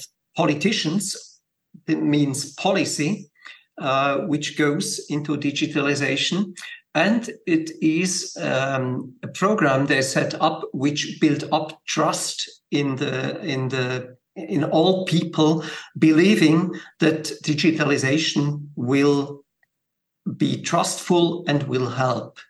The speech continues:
And I think these three points are, for me, the key points. And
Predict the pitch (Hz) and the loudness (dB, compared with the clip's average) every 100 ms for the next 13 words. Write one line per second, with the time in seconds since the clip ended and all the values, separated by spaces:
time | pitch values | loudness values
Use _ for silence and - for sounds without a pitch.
0 | _ - - - 160 165 202 185 - - | _ -16 -16 -4 -2 2 0 0 -4 -2
1 | 196 208 - - - 156 160 160 - 143 | 2 2 0 -8 -6 2 4 4 0 0
2 | 143 160 160 - 143 147 147 151 139 156 | 2 2 0 0 2 2 0 -2 0 0
3 | 160 160 - 127 - 113 110 107 - - | 0 -4 -4 -6 -4 -4 -4 -6 -8 -2
4 | 147 147 147 | 2 2 -2